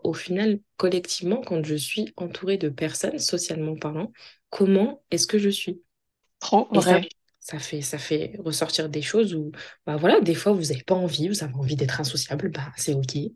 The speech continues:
Speaker 1: Des fois, euh, bah, au contraire, ça va être, euh, toute la journée, euh, vous allez, euh, enfin, voilà, chercher après les filles, toutes les filles, vous allez toutes les conseiller, enfin, voilà. Et, et, et c'est normal, mais au final, il y a que du positif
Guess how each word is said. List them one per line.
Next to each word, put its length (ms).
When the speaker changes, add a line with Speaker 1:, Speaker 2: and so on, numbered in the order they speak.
Speaker 1:
Des 260
fois, 300
euh, 240
bah, 300
au 80
contraire, 400
ça 100
va 120
être, 200
euh, 220
toute 180
la 160
journée, 420
euh, 120
vous 220
allez, 280
euh, 240
enfin, 320
voilà, 220
chercher 400
après 280
les 140
filles, 580
toutes 200
les 120
filles, 220
vous 100
allez 200
toutes 240
les 100
conseiller, 560
enfin, 160
voilà. 320
Et, 140
et, 300
et 40
c'est 180
normal, 340
mais 180
au 60
final, 400
il 60
y 40
a 100
que 460
du 460
positif 760